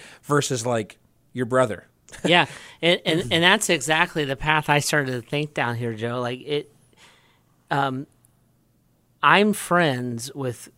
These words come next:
Speaker 2: many gay people,
Speaker 1: Mm-hmm.
Speaker 2: and, um, uh, some of them are passionate in their pursuit of Christ, and some of them are not.
Speaker 1: Yep.
Speaker 2: Those who are my true friends,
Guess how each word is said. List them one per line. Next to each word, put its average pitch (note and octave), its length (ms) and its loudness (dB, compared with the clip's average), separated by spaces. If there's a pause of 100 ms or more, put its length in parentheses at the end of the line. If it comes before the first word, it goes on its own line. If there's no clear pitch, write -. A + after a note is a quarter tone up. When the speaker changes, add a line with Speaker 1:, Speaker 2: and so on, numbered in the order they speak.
Speaker 2:
many C#3+ 640 -2 (220)
gay C3 240 -6
people, A#2 420 -12
Speaker 1:
Mm-hmm. B2 200 -4 (800)
Speaker 2:
and, C#3 480 -2
um, B2+ 380 -6 (1400)
uh, C#3+ 200 -8
some E3+ 320 4
of F3 120 4
them C#3+ 440 2
are B2+ 640 -2 (340)
passionate D3 640 2
in C3+ 100 -4
their B2+ 120 -2
pursuit C3 400 -4
of B2+ 140 -6
Christ, A#2+ 520 -4
and A#2+ 160 -6
some C3 260 -2
of A#2+ 120 -6
them A#2 220 -4
are A#2+ 100 -2
not. B2 300 -2 (160)
Speaker 1:
Yep. G#2+ 160 -16 (1160)
Speaker 2:
Those F3+ 720 2 (140)
who D#3+ 180 0
are D3 160 4
my C3 220 -2
true C#3+ 360 -4
friends, C#3 640 -6